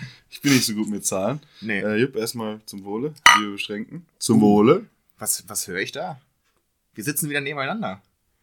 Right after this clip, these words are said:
Speaker 2: Ja. Und ihr hört es auch richtig.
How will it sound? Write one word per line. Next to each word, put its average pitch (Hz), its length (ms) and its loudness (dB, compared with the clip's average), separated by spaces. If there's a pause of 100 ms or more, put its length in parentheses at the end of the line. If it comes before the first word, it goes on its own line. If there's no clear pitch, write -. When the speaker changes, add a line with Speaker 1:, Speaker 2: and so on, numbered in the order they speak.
(1300)
Speaker 2:
Ja. 117 220 4 (800)
Und 135 220 6
ihr 127 160 4
hört 127 140 8
es 123 100 -4
auch 127 240 8
richtig. 127 500 -2